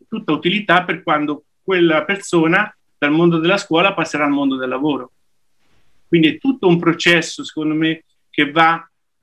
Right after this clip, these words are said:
eh, come dire, eh, iniziato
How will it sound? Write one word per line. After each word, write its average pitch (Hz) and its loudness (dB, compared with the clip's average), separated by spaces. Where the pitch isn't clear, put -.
eh, 135 -10
come 151 -10
dire, 143 -4
eh, 135 -4
iniziato 175 0